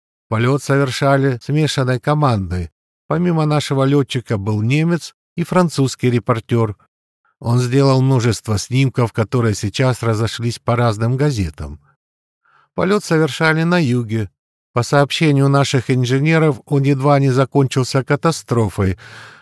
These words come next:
Но самое главное, что было официально подтверждено,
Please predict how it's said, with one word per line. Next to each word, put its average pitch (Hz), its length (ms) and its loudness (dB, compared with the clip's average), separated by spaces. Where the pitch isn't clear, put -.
Но 117 200 -2
самое 165 500 2
главное, 107 680 0
что - 260 -4
было 117 240 2
официально 110 600 0
подтверждено, 107 840 -2